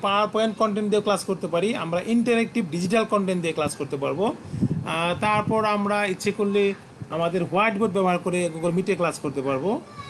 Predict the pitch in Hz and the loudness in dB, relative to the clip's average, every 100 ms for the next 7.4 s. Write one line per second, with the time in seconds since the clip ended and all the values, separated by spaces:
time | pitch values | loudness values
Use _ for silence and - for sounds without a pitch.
0 | - - - - 214 - 269 262 285 277 | -16 -14 -8 -4 -2 2 2 2 0 0
1 | 262 247 247 226 208 226 214 208 208 202 | 2 0 2 2 2 0 0 0 0 0
2 | 196 - 196 190 151 151 - 233 240 - | 0 0 0 0 2 0 0 -2 -2 -10
3 | - 196 190 220 247 233 240 226 - 226 | -2 -2 0 -2 -2 -2 -2 -2 -2 -2
4 | 226 214 - 208 196 190 - - - - | 0 -2 0 2 4 2 -2 -14 -20 -12
5 | 143 160 160 170 143 175 190 175 185 180 | -4 -2 0 0 -2 -2 -2 -2 -2 0
6 | 180 180 170 165 160 165 156 165 220 226 | 0 -2 0 0 0 -2 -2 0 0 0
7 | 156 127 110 | -2 -4 -4